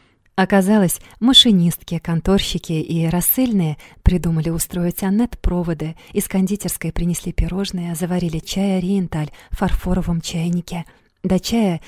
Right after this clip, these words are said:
дело дошло не сразу. Фотограф Жиль погремел в кофре и выудил бутылку сладкого вина.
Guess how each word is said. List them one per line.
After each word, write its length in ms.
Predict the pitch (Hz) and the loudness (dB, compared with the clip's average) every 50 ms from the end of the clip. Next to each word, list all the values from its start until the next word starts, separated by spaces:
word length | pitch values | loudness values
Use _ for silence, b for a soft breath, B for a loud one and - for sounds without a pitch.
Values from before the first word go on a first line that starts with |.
| B B B - | B B B -6
дело 340 | 196 165 170 202 208 208 190 | -4 0 2 2 2 2 2
дошло 280 | 170 165 - - 196 | 0 -2 -4 -2 0
не 100 | 196 185 | 0 0
сразу. 400 | 165 - - 180 175 170 175 190 B B B B B | 0 -2 -4 -6 -4 -4 -4 -6 B B B B B
Фотограф 720 | - - - 208 202 - 185 165 - 160 - - - - - _ - | -6 -2 -2 -2 0 0 -2 -2 -2 -2 -6 -6 -8 -12 -10 _ -4
Жиль 360 | 180 165 175 247 285 294 - _ _ _ _ | -2 -2 0 -2 -2 -4 -6 _ _ _ _
погремел 440 | - 254 226 240 240 214 185 165 156 | 2 4 4 6 6 6 4 2 0
в 140 | - - | -4 -8
кофре 440 | - - 151 135 - - 214 247 247 b b b | -8 -8 -6 -6 -4 -4 -4 -4 -6 b b b
и 300 | - 240 226 208 190 180 - | 0 2 4 4 4 2 2
выудил 460 | 180 180 220 262 269 226 180 175 165 | 2 2 2 4 2 2 2 0 0
бутылку 480 | 170 165 170 - - 208 214 - - - | 0 -2 -4 -2 -4 -4 -4 -4 -8 -8
сладкого 480 | - - 165 165 - - 170 156 160 | -6 -4 -6 -6 -6 -6 -4 -2 -2
вина. 340 | 147 131 151 147 151 160 | 0 0 -2 -2 -2 -4